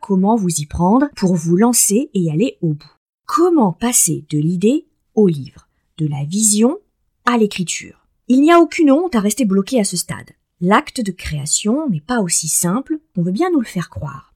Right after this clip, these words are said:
C'est assez difficile et compliqué de passer de l'idée au roman, même si on a un concept très clair à l'esprit. Tâchons donc aujourd'hui de présenter quelques étapes clés faciles à mettre en place pour vous aider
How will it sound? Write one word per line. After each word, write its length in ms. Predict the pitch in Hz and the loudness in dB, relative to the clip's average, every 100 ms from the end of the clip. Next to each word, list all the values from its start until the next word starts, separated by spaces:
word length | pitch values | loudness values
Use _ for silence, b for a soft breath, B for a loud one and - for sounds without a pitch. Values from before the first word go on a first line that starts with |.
| _ | _
C'est 200 | - 180 | -4 0
assez 180 | 311 392 | 2 2
difficile 640 | 269 220 170 - 185 247 - | 0 -2 0 2 2 -2 -6
et 100 | 165 | -14
compliqué 640 | - 320 302 208 - 170 170 _ | -4 -4 -2 -6 -2 -2 -2 _
de 100 | 170 | -2
passer 380 | 226 233 - 170 | 0 0 -2 -2
de 120 | 151 | -2
l'idée 440 | 156 233 214 196 240 _ - | -2 -2 0 -2 -4 _ 4
au 120 | 233 | 4
roman, 380 | 170 165 143 - _ | 4 0 -2 -8 _
même 200 | 196 330 | 2 2
si 240 | 349 - 240 | 2 0 0
on 140 | 214 | 0
a 80 | 202 | 0
un 160 | 165 147 | -2 -4
concept 640 | - 220 - 220 254 - | -2 -2 -2 -4 -6 -14
très 260 | - - 269 | -10 -6 -4
clair 380 | - 220 240 247 | -2 -2 -2 -4
à 80 | 202 | -4
l'esprit. 480 | 170 160 - - 123 _ _ _ _ | -2 -2 -4 -10 -20 _ _ _ _
Tâchons 380 | 392 415 - 269 | -2 0 2 4
donc 400 | 180 170 - - - | 4 0 -2 -2 4
aujourd'hui 560 | 330 240 165 160 185 - | 4 4 2 -2 -4 -2
de 140 | 170 | 0
présenter 600 | 269 - 302 262 185 156 - | 2 4 4 2 0 -4 -4
quelques 460 | - 466 - 302 220 | 0 0 2 4 4
étapes 340 | 202 185 - | 4 0 -4
clés 320 | - 160 185 | -4 -2 -2
faciles 640 | - - 359 - 233 180 151 | -6 -2 0 2 2 0 -2
à 100 | 156 | 0
mettre 300 | 160 349 - | 2 2 0
en 40 | 202 | -4
place 460 | - 135 220 - - - | -2 -4 -4 -6 -8 -8
pour 340 | 415 415 190 | 0 0 0
vous 280 | 180 392 269 | -2 2 4
aider 300 | 196 165 | 4 2